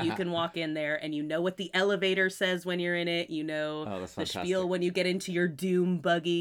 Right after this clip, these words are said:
Speaker 1: You
Speaker 2: Mm.
Speaker 1: know what Madame Leota says. The whole thing from start to finish. And there's so many of those Easter eggs in it. So it's just fun as, like, a Disneyland fan, but it's also just, I think, a very fun left column movie if you're looking for something to watch with your kids
Speaker 2: Mm.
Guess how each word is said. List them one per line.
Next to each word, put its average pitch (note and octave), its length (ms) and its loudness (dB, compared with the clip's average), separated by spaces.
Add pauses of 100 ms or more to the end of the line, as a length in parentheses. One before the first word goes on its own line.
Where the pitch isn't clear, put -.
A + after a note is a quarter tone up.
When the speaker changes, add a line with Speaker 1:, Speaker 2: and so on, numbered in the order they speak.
(140)
Speaker 1:
You D3+ 80 0
Speaker 2:
Mm. C#3+ 40 0
Speaker 1:
know C#3+ 100 -4
what C#3 120 -8
Madame D3+ 300 -2
Leota G#3 420 0
says. F#3 460 -2
The D#3 120 -8
whole G#3 440 -6
thing C#3+ 440 -8 (340)
from - 160 -4
start C#3+ 240 -6
to E3 80 -16
finish. - 360 -12
And D#3+ 140 -6
there's D3 160 -10
so E3 140 -4
many D#3+ 180 -6
of C#3 60 -8
those D3 180 -10
Easter D3+ 240 -10
eggs C#3 160 -10
in C#3+ 140 -12
it. C#3 160 -10 (300)
So F#3+ 120 -2
it's F3 80 -6
just F3+ 180 -10
fun F#3+ 220 0
as, D#3 140 -6
like, D3 160 -6
a C3+ 240 -8 (580)
Disneyland D#3 580 -8
fan, C#3 320 -12
but D#3 120 -10
it's E3 120 -12
also D3 320 -12
just, - 280 -16
I F#3 60 -8
think, - 260 -16 (260)
a F#3 80 -2
very F3+ 240 0
fun E3+ 240 -4
left D3+ 220 -8
column D#3 260 -6
movie C#3+ 260 -10
if E3 100 -16
you're D#3+ 100 -6
looking D3+ 160 -10
for C#3+ 80 -18
something C#3+ 260 -12
to C#3 60 -10
watch C#3 260 -12
with C#3 80 -16
your C#3 120 -14
kids C3 500 -10
Speaker 2:
Mm. - 20 -20